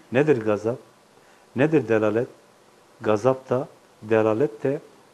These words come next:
Allah'tan ayrı olmaktır, ayrı kalmaktır.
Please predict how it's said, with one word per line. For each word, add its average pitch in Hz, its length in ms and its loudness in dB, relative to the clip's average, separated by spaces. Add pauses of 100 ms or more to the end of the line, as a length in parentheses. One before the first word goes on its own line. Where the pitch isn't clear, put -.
(120)
Allah'tan 120 580 -4
ayrı 117 260 0 (140)
olmaktır, 95 520 -10 (300)
ayrı 113 260 0
kalmaktır. - 640 -8